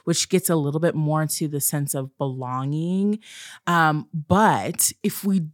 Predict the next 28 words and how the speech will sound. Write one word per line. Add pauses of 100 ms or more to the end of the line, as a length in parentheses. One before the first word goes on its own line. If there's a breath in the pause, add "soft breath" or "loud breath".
(100)
do
not
do
anything
to
change
the
systems
in
which
we (160)
operate,
having
diversity,
having (100)
equity,
inclusion,
those
things
are
not
going
to,
one,
they're
not
going
to,